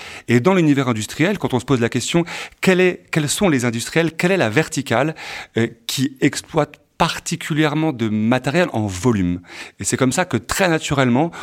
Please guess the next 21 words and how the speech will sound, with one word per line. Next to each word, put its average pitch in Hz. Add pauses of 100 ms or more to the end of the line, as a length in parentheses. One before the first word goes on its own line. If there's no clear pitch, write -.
(260)
euh, 107
on, 104 (100)
on, 98
on 107
s'est 120
orienté 113
vers 131 (260)
l'univers 131
de 107
la 98
construction 104 (240)
au 104
sens 95
large. - (640)
Et -
après, 127
quand 104
on 92
est 85 (360)
rentré -
plus, 156